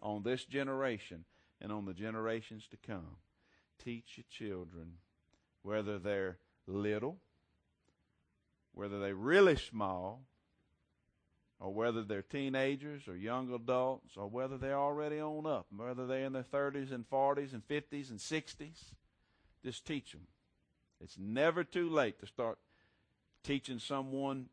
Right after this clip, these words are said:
that's around you what it means to just take God at His word and trust Him. Why? Because we're all gonna continue to face circumstances in everyday life where we're gonna have to take God at His word and trust Him on what He says.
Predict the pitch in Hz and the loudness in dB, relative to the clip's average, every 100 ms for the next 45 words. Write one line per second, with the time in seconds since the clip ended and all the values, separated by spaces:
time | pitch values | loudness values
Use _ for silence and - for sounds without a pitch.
0 | _ _ 113 104 107 117 143 139 104 82 | _ _ -8 -4 -2 0 0 0 -2 -6
1 | 82 78 90 107 110 107 101 95 - - | -10 -12 -6 -4 -2 -4 -6 -6 -12 -16
2 | 90 - 92 - 87 85 87 85 85 85 | -14 -6 -6 -4 -6 -4 -6 -8 -12 -12
3 | 82 76 80 _ _ _ _ _ _ _ | -12 -12 -18 _ _ _ _ _ _ _
4 | _ _ 80 80 - 76 - - 82 _ | _ _ -20 -14 -12 -12 -14 -20 -20 _
5 | _ - 95 117 85 82 - _ _ _ | _ -8 0 0 0 -6 -20 _ _ _
6 | _ 110 104 117 101 113 127 147 131 123 | _ -6 -2 -2 0 4 6 6 4 -4
7 | 117 104 98 131 123 98 92 127 117 - | -6 -8 -4 -4 -4 -6 -2 0 0 0
8 | 139 - 104 - 104 101 95 90 95 117 | -4 -4 -10 -6 -6 -6 -10 -6 0 0
9 | 117 117 123 120 127 101 87 _ - _ | 0 0 2 4 4 2 -2 _ -20 _
10 | 101 104 123 123 110 - 135 120 104 98 | -8 -4 -2 -2 -4 0 0 0 0 2
11 | 98 95 90 104 107 92 85 - 107 - | 2 -2 -4 -2 -2 -2 -6 -6 -6 -6
12 | 87 87 87 90 87 82 107 87 80 - | -10 -10 -8 -8 -8 -6 -8 -8 -12 -20
13 | - | -20